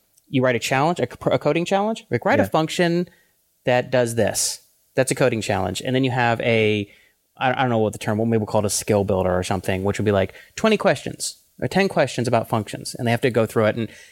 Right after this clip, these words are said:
Speaker 1: you know, maybe it has, like, thirty different variations. They have to go through it until they get 'em all right.
Speaker 2: That's good.
Speaker 1: You
Speaker 2: And so
Speaker 1: know.
Speaker 2: it's not like they're programming. It's just, like, multiple answer.
Speaker 1: Choice.
Speaker 2: Yeah, that's good.
Speaker 1: They just get, they just need
Speaker 2: Just consolidate it, yeah.
Speaker 1: practice consolidating the syntax. What's wrong with this?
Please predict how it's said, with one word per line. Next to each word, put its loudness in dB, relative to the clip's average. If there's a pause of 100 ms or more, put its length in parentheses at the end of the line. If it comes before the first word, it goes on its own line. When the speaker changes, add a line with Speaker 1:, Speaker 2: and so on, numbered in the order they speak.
Speaker 1:
you -4
know, 0
maybe 2
it 2
has, 0
like, 0
thirty 0
different 0
variations. 0
They -2
have -4
to -8
go 2
through -2
it -2
until -10
they -2
get -4
'em -4
all -2
right. -6
Speaker 2:
That's 2
good. 0 (260)
Speaker 1:
You -6
Speaker 2:
And 4
so 2
Speaker 1:
know. 2
Speaker 2:
it's -4
not 4
like 4
they're 2
programming. 0 (140)
It's -2
just, 0
like, 2
multiple 2
answer. 2
Speaker 1:
Choice. -2
Speaker 2:
Yeah, 4
that's 0
good. -2
Speaker 1:
They 0
just 0
get, -2
they 0
just -2
need 0
Speaker 2:
Just 2
consolidate 2
it, 0
yeah. 4
Speaker 1:
practice 0
consolidating 2
the 0
syntax. -2
What's 0
wrong 2
with 2
this? -2